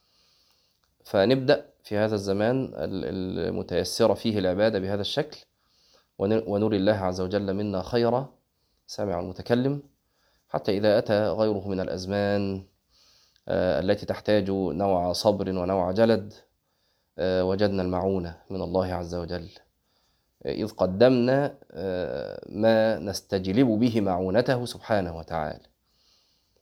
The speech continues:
يعني أريناه منا خيرا في زمان الرخاء، فحري أن يعاملنا بفضله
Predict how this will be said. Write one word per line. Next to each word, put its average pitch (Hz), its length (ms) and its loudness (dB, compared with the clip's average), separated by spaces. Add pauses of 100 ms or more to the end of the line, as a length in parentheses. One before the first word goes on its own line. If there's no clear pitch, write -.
(460)
يعني 85 220 -2
أريناه 90 440 2
منا 101 280 2
خيرا 92 440 2
في - 160 -12
زمان 98 320 -2
الرخاء، 98 720 0 (2500)
فحري 117 460 2 (220)
أن 98 260 -2
يعاملنا 98 1040 0
بفضله 113 720 0